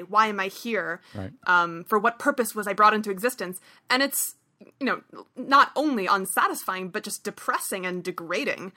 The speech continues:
Speaker 2: Right.
Speaker 1: And,
Speaker 2: Exactly. You're
Speaker 1: you
Speaker 2: somebody
Speaker 1: know,
Speaker 2: else's toy, basically, <laughs> for, for all
Speaker 1: yeah,
Speaker 2: practical
Speaker 1: just someone
Speaker 2: purposes.
Speaker 1: else's sort of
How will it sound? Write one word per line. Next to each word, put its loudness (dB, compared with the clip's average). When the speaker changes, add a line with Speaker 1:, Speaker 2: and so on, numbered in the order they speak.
Speaker 2:
Right. -2
Speaker 1:
And, 2
Speaker 2:
Exactly. -12
You're 4
Speaker 1:
you 6
Speaker 2:
somebody 6
Speaker 1:
know, 10
Speaker 2:
else's 2
toy, 2
basically, -4
<laughs> 0
for, -2
for -2
all 4
Speaker 1:
yeah, 8
Speaker 2:
practical 6
Speaker 1:
just 0
someone 0
Speaker 2:
purposes. 2
Speaker 1:
else's -6
sort -4
of -8